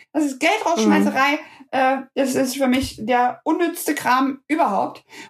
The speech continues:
Speaker 1: Und ja, klar will man für sein Kind das Beste. Und man will natürlich auch, dass das Kind schnell lernt und was weiß ich, ja. Aber sind wir mal ehrlich, wenn das Kind laufen lernt, dann, äh, will ich ja auch, dass es halt auch sicher fallen kann. Ja,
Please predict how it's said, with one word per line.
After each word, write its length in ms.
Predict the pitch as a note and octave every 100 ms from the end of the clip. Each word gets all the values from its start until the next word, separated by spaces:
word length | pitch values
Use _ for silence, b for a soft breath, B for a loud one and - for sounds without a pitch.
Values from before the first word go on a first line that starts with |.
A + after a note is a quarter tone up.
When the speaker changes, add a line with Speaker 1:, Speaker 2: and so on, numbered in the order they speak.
| -
Speaker 1:
Und 380 | C4+ C4 D4+ _ _ _ _ _ _ _ _ _ _ _
ja, 160 | B3+ C4+ F#4+
klar 440 | - C#4+ F#4 G#3 F3+
will 180 | B3
man 320 | B3 G#3+ A#3+ G#3
für 180 | A#3+
sein 220 | A#3 A#3 A#3+
Kind 200 | C#4+ B3+
das 120 | B3
Beste. 300 | A#3 A3 A#3
Und 60 |
man 200 | C4+ D#4+
will 80 | D#4 G4+ A4+
natürlich 380 | G#4+ D4 C4 A3+
auch, 180 | A3 - B -
dass 160 | B3
das 180 | B3+ A#3+
Kind 200 | B3 A#3
schnell 320 | - A3 A#3
lernt 340 | G#3+ G#3+ A3 G#3+
und 280 | B3+ C#4+ -
was 180 | C#4
weiß 160 | C4+ B3
ich, 200 | A#3 A#3+
ja. 200 | A#3 E4 B B B
Aber 260 | - C#4 C#4+
sind 160 | F4
wir 80 | F#4
mal 140 | D#4 C4+
ehrlich, 240 | C4 A#3
wenn 120 | B3
das 140 | C#4 -
Kind 180 | G#4+
laufen 280 | D4+ D#4 -
lernt, 300 | A3 B3 F#4+ B B B -
dann, 340 | C4 C#4 C4+
äh, 240 | - C4+ B3+
will 140 | A3 D4
ich 120 | E4
ja 140 | -
auch, 200 | C#4 C4+
dass 240 | - D4+ D4
es 180 | C4+
halt 240 | A#3+ A3+ -
auch 220 | G#3 G#3
sicher 360 | G3+ G#4+ A#4+ D4
fallen 380 | G#3+ F#3 F#3
kann. 340 | F#3+ F#3+ G3 -
Ja, 120 | C#4+